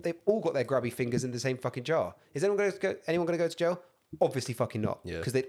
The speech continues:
Speaker 1: all end up in jail.
Speaker 2: I just, just no one asked me, but I'm gonna give my opinion.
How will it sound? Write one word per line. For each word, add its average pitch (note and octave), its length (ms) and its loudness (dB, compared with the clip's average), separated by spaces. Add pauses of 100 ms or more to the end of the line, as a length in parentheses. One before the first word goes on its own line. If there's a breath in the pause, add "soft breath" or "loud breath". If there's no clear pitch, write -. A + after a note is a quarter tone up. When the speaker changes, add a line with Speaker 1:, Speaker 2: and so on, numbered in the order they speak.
Speaker 1:
all A#2+ 220 2
end G2+ 120 -4
up G2 120 -6
in G2+ 80 -8
jail. G2+ 200 -6 (240)
Speaker 2:
I A2 220 6 (200)
just, A2+ 200 0 (180)
just - 220 -2 (180)
no G2 160 2
one F2 120 0
asked F2 200 0
me, E2 100 -8
but E2 100 -2
I'm E2 80 -2
gonna E2 120 -4
give E2 120 -4
my D#2+ 80 -2
opinion. E2 340 -4